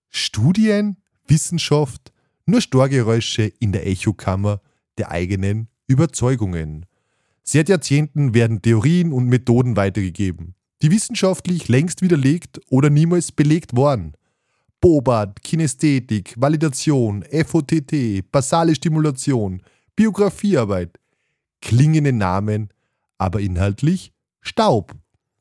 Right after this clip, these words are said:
Ein Sammelsurium esoterischer Ansätze, geboren aus Gefühl, nicht aus Evidenz. Doch Kritik daran gilt als Blasphemie.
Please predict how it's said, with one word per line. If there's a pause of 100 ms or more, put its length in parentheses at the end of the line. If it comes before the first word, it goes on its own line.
(220)
Ein
Sammelsurium
esoterischer
Ansätze, (400)
geboren
aus
Gefühl, (180)
nicht
aus
Evidenz. (540)
Doch
Kritik
daran (420)
gilt (180)
als
Blasphemie.